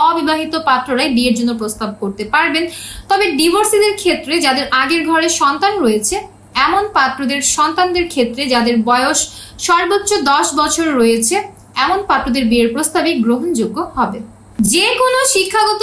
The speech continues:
যোগ্যতার পাত্ররাই বিয়ের জন্য প্রস্তাব করতে পারবেন। যে কোনো সরকারি কিংবা বেসরকারি চাকুরিজীবী অথবা ব্যবসায়ী পাত্ররাই বিয়ের জন্য প্রস্তাব করলে অগ্রাধিকার পাবেন। সকল রিকোয়ারমেন্টস ঠিক থাকলে যে কোনো গায়ের রঙের পাত্রের বিয়ের প্রস্তাবকেই আমাদের এই পাত্রে সম্মান জানাবেন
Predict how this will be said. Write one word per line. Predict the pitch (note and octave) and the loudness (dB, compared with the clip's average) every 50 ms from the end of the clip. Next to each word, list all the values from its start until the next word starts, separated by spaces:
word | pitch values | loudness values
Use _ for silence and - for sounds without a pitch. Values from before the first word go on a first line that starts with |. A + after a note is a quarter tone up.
| G#4+ E4+ E4+ | -2 -2 -2
যোগ্যতার | E4+ - F4 F4 F4 F4 F4 - - | -4 -4 -4 -4 -2 -4 -2 -2 0
পাত্ররাই | C4+ C4+ C4+ - E4+ E4 D#4+ D#4 F#4 F#4 - | 0 0 0 -2 -4 -4 -2 -2 -2 -2 0
বিয়ের | C4+ C4+ C#4 C#4 B3+ C4+ | -2 -2 -2 -2 -4 -6
জন্য | C4+ C4+ C4+ - | -8 -8 -6 -4
প্রস্তাব | A#3+ A3+ A#3+ A3+ A3+ A#3 A#3 A3+ - | -2 -2 -2 -2 -2 -4 -4 -4 -4
করতে | G#3+ G3+ G3+ - G#3 G3+ - | -6 -8 -6 -8 -8 -6 -4
পারবেন। | G3+ G3 G3+ G#3 C#4+ F#4+ G4+ - - B3+ | -4 -2 -2 -4 -4 -6 -8 -8 -6 -4
যে | B3 B3+ A#3+ | -2 -2 -2
কোনো | B3 B3 B3+ B3+ - | -2 -2 -2 -2 0
সরকারি | D#4 C#4+ C#4+ C#4+ D#4 D#4 D#4+ D#4+ D#4+ D#4 | 2 0 0 0 0 -2 -2 -2 -2 -4
কিংবা | D4+ D4+ D#4 D#4 C4 | -4 -4 -2 -2 0
বেসরকারি | D4 D#4 - F4+ F4 E4+ - E4 E4+ F4 F4 - | 0 0 0 0 0 0 0 0 0 0 0 0
চাকুরিজীবী | D#4+ D4+ D4+ D#4 F4 F4 F4 E4+ E4+ E4+ E4+ F4 E4+ - - - F4 | 0 0 0 0 0 0 0 2 0 0 0 0 -2 0 0 0 0
অথবা | - - G4 A4 A4 - | 2 0 2 2 2 2
ব্যবসায়ী | C#4 C#4+ C#4+ E4 D#4+ - F4 E4 D#4+ - | 2 2 0 0 -2 0 0 0 0 0
পাত্ররাই | D4 D#4+ F4 - G4+ F#4 C#4+ D#4 E4+ C#4 | 0 0 0 0 0 0 0 0 0 0
বিয়ের | A#3+ B3 C4 B3 A3+ | 0 2 2 0 0
জন্য | B3 B3+ B3+ A3+ | 0 -2 -2 -4
প্রস্তাব | A3 G#3+ G#3+ - A#3 A3+ A3 - - | -4 -6 -4 -4 -4 -4 -4 -2 -2
করলে | F4 F4+ D#4+ F4 - - A#3+ A#3 | 0 0 0 0 0 0 0 0
অগ্রাধিকার | A#3 B3 C4 A#3+ A#3+ A3+ - - E4 - - | 0 0 -2 -2 -2 -2 -2 -2 -4 -2 -2
পাবেন। | A3+ F#3+ - - - - - - - - - - - - - | -2 -2 -2 -6 -12 -18 -18 -18 -18 -18 -20 -16 -8 -2 0
সকল | F4 E4+ F#4+ G#4 G4+ G4 | 0 2 2 2 2 0
রিকোয়ারমেন্টস | G4 G4 G4+ G4+ G4 G4 G4+ G4+ - - | 0 0 0 0 0 0 0 -2 0 0
ঠিক | G#4 G#4 G4+ G4+ G#4+ | 0 0 0 2 0
থাকলে | G4+ G4+ G4+ G#4 A4 F4 D#4+ | 0 2 2 0 0 0 0
যে | E4 E4 | -2 -4
কোনো | F4+ E4+ - F4 D4 D4 | -4 -4 -4 -2 -2 0
গায়ের | D4 D4+ D#4 D#4 D#4+ | 0 0 0 0 -2
রঙের | E4 E4 E4+ E4+ - | -2 -2 -4 -2 -2
পাত্রের | C#4+ C4+ C4+ - C#4+ C#4+ B3+ A3+ | -2 -2 -2 -4 -6 -2 0 2
বিয়ের | A#3 A#3 A#3+ A#3 A#3+ | 2 2 2 0 0
প্রস্তাবকেই | E4 F4+ - - G4+ G4 G4 - E4+ E4 - - A3+ | 0 -2 0 0 0 -2 0 0 -2 -2 0 0 0
আমাদের | A3 A3+ A3+ A#3 A3+ - C#4 E4 | 0 2 2 2 0 0 0 0
এই | F#4+ G4 - | 0 0 2
পাত্রে | - G#3 C#4+ - D#4 F4 - - | 0 0 0 0 -2 -2 -2 0
সম্মান | D4+ C#4+ D4 D4 D4 D4+ D4 B3+ C4 | 0 0 0 0 -2 -4 -2 -2 0
জানাবেন | A#3+ A#3 A#3 A3+ A3+ A#3 | 0 0 2 2 2 2